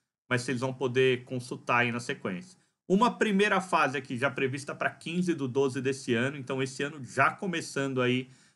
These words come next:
a implementação dos dados abertos. Trinta e um de maio, é, demais produtos e, e dados de pessoas naturais aí.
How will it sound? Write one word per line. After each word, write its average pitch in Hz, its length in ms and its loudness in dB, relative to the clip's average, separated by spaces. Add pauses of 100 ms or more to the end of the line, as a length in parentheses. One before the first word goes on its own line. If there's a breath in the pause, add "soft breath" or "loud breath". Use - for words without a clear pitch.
(120 soft breath)
a 131 100 2
implementação 135 720 -2
dos 120 160 -8
dados 123 260 -2
abertos. 127 680 -2 (440)
Trinta 226 360 2
e 196 100 6
um 190 100 4
de 180 200 0
maio, 120 720 2 (580)
é, 120 480 2 (160)
demais 175 460 6
produtos 156 840 -4 (160)
e, 139 320 -4
e 131 120 -4
dados 123 340 2
de 127 80 -6
pessoas 120 480 -2
naturais 117 680 0
aí. 113 360 -2